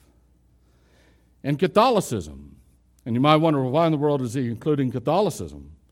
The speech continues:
in with all of these other world religions?" And I'll tell you why. Catholicism gets the first two points of this sermon right. They got the Father right. They pretty much got Jesus right.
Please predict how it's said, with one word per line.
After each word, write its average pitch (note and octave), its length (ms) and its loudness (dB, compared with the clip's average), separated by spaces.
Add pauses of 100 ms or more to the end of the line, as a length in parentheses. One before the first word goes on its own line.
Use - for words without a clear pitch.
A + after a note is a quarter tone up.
(480)
in D3 220 0
with C3+ 140 0
all C#3 200 4
of A#2+ 100 0
these B2 180 0
other B2+ 200 0
world D3 260 -2
religions?" F2+ 560 -6
And B2 80 -10
I'll A#2+ 140 -4
tell D3 180 -2
you C3+ 80 0
why. C3+ 400 -2 (480)
Catholicism C#3 1040 0 (380)
gets A3 180 4
the F#3+ 100 -4
first G#3 320 4
two G3 140 2
points E3+ 360 0
of C#3+ 80 -6
this D3+ 200 0
sermon D3 300 0
right. G2+ 260 -2 (400)
They C3 100 -2
got G#3+ 200 6
the G3+ 60 -2
Father G3 340 0
right. A#2+ 280 -2 (1900)
They F3 100 6
pretty B3+ 240 2
much B3 260 0
got F#3+ 200 -2
Jesus F#3+ 480 -2
right. B2 320 -2